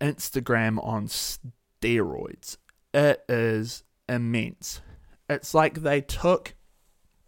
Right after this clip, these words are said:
Instagram's, uh, what do you even call it? Not their plea, but, like, their decision to get rid of, um, visible likes and, and stuff like that.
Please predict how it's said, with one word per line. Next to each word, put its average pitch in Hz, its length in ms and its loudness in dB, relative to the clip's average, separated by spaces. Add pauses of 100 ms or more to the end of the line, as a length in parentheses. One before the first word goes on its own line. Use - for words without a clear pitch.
(440)
Instagram's, 123 920 0 (1000)
uh, 113 640 0 (580)
what 143 100 0
do 151 60 0
you 113 140 -2 (160)
even 110 300 -4
call 104 400 -2
it? - 100 -8 (340)
Not - 180 -8
their 110 140 -6
plea, 113 360 -6
but, 120 120 0
like, 117 180 2
their 151 100 6
decision 143 640 2
to 113 400 0 (540)
get 147 160 2
rid 139 120 4
of, 117 300 0
um, 110 480 -4 (440)
visible 123 560 2
likes - 600 0 (180)
and, 110 300 -4
and 113 200 -4
stuff - 260 -6
like 117 160 -6
that. 107 300 -6